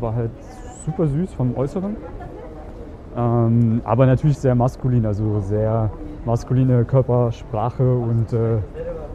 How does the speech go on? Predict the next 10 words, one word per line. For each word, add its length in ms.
auch 340
so, 180
wie 100
sie 180
gesprochen 440
hat, 180
also 260
ein 40
bisschen 320
so 280